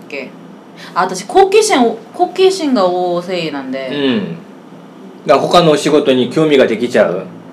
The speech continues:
Speaker 1: そうですよね。
Speaker 2: で、店長になんて言います？「僕、焼き鳥屋行きたいんで」とか言いますか？
Speaker 1: あと、なんか、留学の時に三回か四回引っ越ししたんで。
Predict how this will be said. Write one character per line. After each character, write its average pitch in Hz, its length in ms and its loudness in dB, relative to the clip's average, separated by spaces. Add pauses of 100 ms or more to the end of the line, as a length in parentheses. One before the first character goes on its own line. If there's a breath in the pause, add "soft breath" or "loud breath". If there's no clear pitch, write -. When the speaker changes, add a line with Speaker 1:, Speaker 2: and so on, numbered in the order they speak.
(240)
Speaker 1:
そ 254 120 -6
う 240 40 -2
で 180 80 -4
す - 100 -14
よ 139 100 -12
ね。 131 160 -12 (380)
Speaker 2:
で、 165 100 2
店 180 200 4
長 185 120 4
に 139 120 2
な 120 100 4
ん 123 80 0
て 135 80 -4
言 131 60 2
い 123 40 2
ま 110 160 -2
す？ - 160 -10 (320)
「僕、 135 380 2
焼 127 220 2
き 156 40 -6
鳥 135 160 2
屋 131 80 8
行 123 140 2
き 123 120 -6
た 127 140 6
い 117 80 2
ん 110 60 0
で」 101 240 0
と 98 80 -6
か 92 200 -4 (140)
言 123 120 -2
い - 20 2
ま 135 140 2
す - 100 -10
か？ 95 220 -8 (600 loud breath)
Speaker 1:
あ 214 100 -2
と、 247 120 -2
な 233 160 2
ん 226 60 -4
か、 208 100 2
留 233 160 2
学 302 300 0 (720)
の 185 120 -6
時 190 300 -8
に 175 100 -4
三 302 280 -2
回 330 240 4
か 208 100 0
四 202 200 -2
回 202 420 2
引 202 60 -4
っ - 40 -14
越 202 200 -6
し 175 60 -12
し 170 100 -8
た 160 180 -4
ん 156 100 -10
で。 151 460 -4